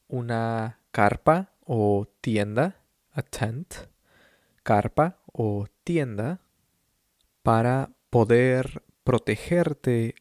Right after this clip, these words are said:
de los elementos, de la lluvia, del frío, de los insectos. Y también necesitas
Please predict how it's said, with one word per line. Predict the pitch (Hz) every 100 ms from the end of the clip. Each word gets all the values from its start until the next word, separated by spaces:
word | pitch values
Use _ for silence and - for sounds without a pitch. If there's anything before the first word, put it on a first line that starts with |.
| -
de | 120 113 110 107
los | 107 104 -
elementos, | 101 107 151 156 - - - - - - - _
de | - 117
la | 113
lluvia, | 110 131 135 127 120 117 120 - _ _ _
del | 123 110 98
frío, | - - - 131 175 156 135 127 123 127 - _ _ _ _ -
de | 113 110 107 107
los | 104 104 - -
insectos. | - 120 107 107 - 175 - - 135 127 127 127 - - - _ _ _ _ _ _ _ _ _ _
Y | - 131 123 117
también | 120 117 135 170 190 202 -
necesitas | 143 120 113 - 135 147 151